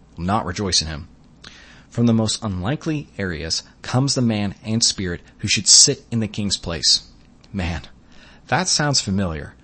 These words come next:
When a dirty traveler rode into Jerusalem on a donkey, when the Sanhedrin dragged that heretical prophet to the authorities, and when society itself placed the criminal on the cross,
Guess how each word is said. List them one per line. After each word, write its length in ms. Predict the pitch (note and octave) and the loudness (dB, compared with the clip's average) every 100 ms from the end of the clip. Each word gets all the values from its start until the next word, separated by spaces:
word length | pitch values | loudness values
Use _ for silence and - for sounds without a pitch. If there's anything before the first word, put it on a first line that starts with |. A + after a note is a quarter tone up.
| - - - - - - | -20 -20 -20 -20 -20 -10
When 160 | - A#2 | -2 0
a 80 | G2+ | 0
dirty 340 | G2 B2 D3+ | 2 2 2
traveler 640 | C#3+ - A2 F#2+ F#2+ F2 - - - - | 0 2 2 2 -2 -4 -8 -16 -20 -4
rode 340 | G2 A#2 C#3+ | 4 6 6
into 180 | B2 B2 | 2 0
Jerusalem 680 | A#2 A2 G#2+ F#2+ - F2 F2 - - - | 2 2 2 2 0 -2 -6 -10 -10 -2
on 160 | G#2+ | 0
a 40 | A2+ | 4
donkey, 540 | G#2 F#2+ - E2 E2+ - - - - | 2 2 -4 -12 -14 -18 -20 -20 -4
when 140 | B2 A#2+ | 2 6
the 40 | |
Sanhedrin 760 | - B2 A2 - G#3+ C3 G2+ - | 6 6 4 2 2 2 0 -2
dragged 380 | - A#2+ D3 C#3 | 0 6 6 6
that 140 | C3+ | 2
heretical 540 | G2 A2 A2+ C3+ C3 B2+ | 0 2 6 6 4 0
prophet 460 | - B2+ B2 - - | 6 6 6 2 -4
to 100 | G#2+ | -2
the 100 | G2 | -2
authorities, 500 | - A2+ F#2+ F2 - - - - | 0 0 0 -2 -4 -8 -14 0
and 140 | B2 | 4
when 80 | A#2 | 6
society 560 | - - F3+ G3 G3 | 8 8 8 6 2
itself 480 | D#3+ - - B2 G2+ - - | 0 2 4 4 4 -6 -16
placed 400 | - D#3 D#3+ - | 0 2 2 0
the 60 | - | -2
criminal 480 | - D3+ D#3+ D#3+ | -2 0 2 4
on 240 | D#3 - B2+ | 2 2 0
the 80 | A2+ | -2
cross, 580 | - G2 D2+ - - | 0 0 2 0 -2